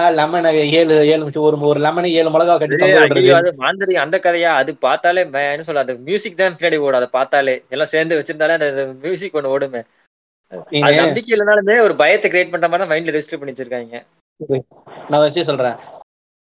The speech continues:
Speaker 2: ம்.
Speaker 1: பஸ்லயும் லாரில எல்லாம் என்ஜின் வந்து ஃப்ரண்ட்ல இருக்கும்.
Speaker 2: ஆமா.
Speaker 1: சரியா? அதுல இருக்க அந்த
Speaker 2: ம்.
Speaker 1: எனர்ஜி, இப்ப அந்த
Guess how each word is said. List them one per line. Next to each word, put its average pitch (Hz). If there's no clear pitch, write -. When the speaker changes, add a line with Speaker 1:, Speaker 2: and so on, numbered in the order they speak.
Speaker 2:
ம். 131
Speaker 1:
பஸ்லயும் 175
லாரில 160
எல்லாம் 156
என்ஜின் 160
வந்து 180
ஃப்ரண்ட்ல 165
இருக்கும். 120
Speaker 2:
ஆமா. 113
Speaker 1:
சரியா? 143
அதுல 147
இருக்க 170
அந்த 170
Speaker 2:
ம். 147
Speaker 1:
எனர்ஜி, 175
இப்ப 240
அந்த 143